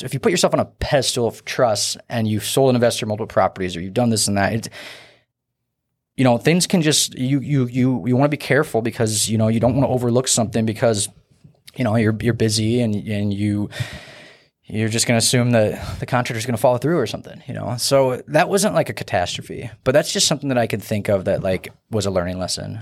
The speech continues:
I, w-, I would have done it a little differently. I would have gotten multiple lawn care bids. And that's, that's really, like, so when we're, unless there's a third party management, like, so if there's a third party management company being assumed that's gonna be the third party, or it's the owner, I want to see their budget.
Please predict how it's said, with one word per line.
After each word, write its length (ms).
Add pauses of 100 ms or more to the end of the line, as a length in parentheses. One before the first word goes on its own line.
I, 40
w-, 200
I 60
would 100
have 80
done 160
it 80
a 20
little 200
differently. 500
I 60
would 100
have 80
gotten 180
multiple 480
lawn 200
care 180
bids. 320
And 80
that's, 140
that's 260
really, 220
like, 160
so 320
when 180
we're, 220 (640)
unless 460
there's 280
a 240 (260)
third 280
party 280
management, 540
like, 140
so 80
if 80
there's 120
a 40
third 240
party 160
management 420
company 220
being 180
assumed 360
that's 140
gonna 120
be 80
the 60
third 120
party, 240
or 160
it's 140
the 180
owner, 480
I 140
want 380
to 100
see 160
their 100
budget. 420